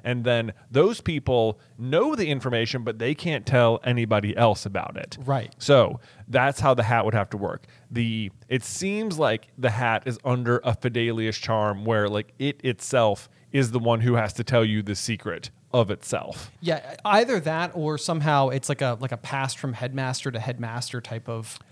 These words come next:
Speaker 1: Well, but it's not Dumbledore who tells them about it. Like, it is, and, and I don't think McGonagall says, um, tells them about the hat ahead of time either. She just, like, puts the hat on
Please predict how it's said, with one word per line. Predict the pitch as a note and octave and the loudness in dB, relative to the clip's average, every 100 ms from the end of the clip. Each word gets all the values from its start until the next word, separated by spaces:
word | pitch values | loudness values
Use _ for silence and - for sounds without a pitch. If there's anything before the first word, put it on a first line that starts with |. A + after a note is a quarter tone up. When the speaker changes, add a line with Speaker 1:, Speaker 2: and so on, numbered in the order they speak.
| - | 0
Speaker 1:
Well, | E3 G#3 | 4 6
but | A3+ | 6
it's | F#3+ | 4
not | G#3 B3 | 2 4
Dumbledore | C3+ F#3 D3 A2 | 4 4 6 6
who | G#2+ | 6
tells | G2 A2 D3 | 2 0 0
them | G#2+ | -2
about | G2 F#2 E2 | -4 -6 -4
it. | G2 G#2 - _ _ | -4 -6 -10 _ _
Like, | - A#2 G#2+ | 2 2 2
it | B2+ B2 | 0 2
is, | A#2+ A2 G#2+ G#2+ | 4 2 0 0
and, | B2+ C3+ | 2 2
and | C#3+ C3+ | 2 2
I | |
don't | C3 E3+ | 2 0
think | E3 | 0
McGonagall | D3+ A#2 A#2 C3+ A2+ G#2+ - | 0 2 2 4 4 2 2
says, | - A#2+ A#2 A2+ G#2 G2+ - - - - - | 6 8 8 6 2 -4 -12 -20 -20 -16 -2
um, | A#2 G#2+ G#2 G2+ G2 G2+ G2 - | 2 4 4 4 2 0 -6 -4
tells | - C3+ B2+ B2 | 0 4 4 4
them | B2 A#2 | 2 4
about | A2 G#2 | 4 4
the | G#2 | 0
hat | F#2+ G#2+ G#2+ | -2 0 0
ahead | G#2+ A2+ | 2 2
of | A2+ | 2
time | A2+ G#2 | 0 0
either. | G#2+ B2 G#2 | 0 0 2
She | G2+ - | 0 -2
just, | C#3 C#3+ B2+ | 0 0 2
like, | A2 - | 2 4
puts | C3 B2+ | 2 2
the | - A#2+ A2+ G#2 G2+ G#2 - - _ _ - | 0 6 8 8 4 0 -8 -20 _ _ -4
hat | C3+ A#2 A2 - - | 0 2 0 -6 2
on | A2 A2+ A2 G#2+ G#2+ | 6 8 6 4 0